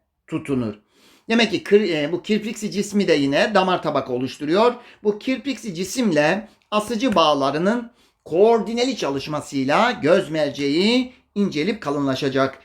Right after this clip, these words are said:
Şimdi biraz göz merceğini inceleyelim. Göz merceği dedik.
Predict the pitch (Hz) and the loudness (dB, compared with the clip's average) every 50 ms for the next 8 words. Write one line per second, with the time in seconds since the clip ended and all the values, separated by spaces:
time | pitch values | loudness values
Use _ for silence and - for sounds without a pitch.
0 | _ _ - - - 202 160 156 147 139 135 143 147 139 135 - - _ - - | _ _ -10 -4 -2 0 2 2 2 2 2 2 2 2 0 -4 -12 _ -14 -10
1 | 131 131 156 165 160 139 127 143 147 139 131 123 131 131 127 127 127 127 131 123 | -2 2 4 4 4 4 2 0 0 0 0 0 0 2 4 4 4 4 2 2
2 | 131 123 117 117 120 117 117 117 113 117 - _ _ _ _ - - - _ _ | 0 0 0 0 0 0 0 -2 -4 -4 -8 _ _ _ _ -10 -10 -10 _ _
3 | _ _ _ - - - - - - - _ _ - - 131 185 233 262 262 180 | _ _ _ -20 -20 -20 -20 -20 -20 -20 _ _ -8 2 4 6 6 6 4 0
4 | 135 143 156 185 208 247 247 214 160 185 233 254 254 233 202 196 175 143 139 117 | -2 -4 2 4 4 4 4 2 0 -4 -4 -4 -4 0 0 0 0 0 -4 -8
5 | - _ | -10 _